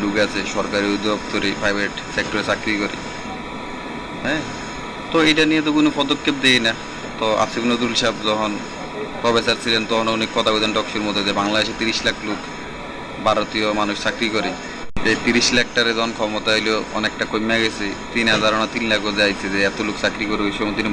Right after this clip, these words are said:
ভুল ব্যাখ্যা দিচ্ছে। কথা হইছে এটা না, যায় লোক চাকরি করে ভারতের। অবৈধ যেই লোকই আছে,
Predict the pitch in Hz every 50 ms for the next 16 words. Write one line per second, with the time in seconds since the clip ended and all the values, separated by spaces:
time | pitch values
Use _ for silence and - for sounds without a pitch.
0 | 95 104 107 101 104 104 104 - - 110 101 - - 98 - - - - - -
1 | - - 147 135 156 151 147 156 151 143 131 127 120 113 107 95 95 101 113 120
2 | 127 131 135 135 139 143 139 139 139 127 - - 135 131 131 139 135 127 131 123
3 | 117 110 110 107 107 104 - 98 92 - - - - - - - - - - -
4 | - 123 127 123 131 135 131 135 139 127 131 131 135 139 147 143 143 139 131 120
5 | -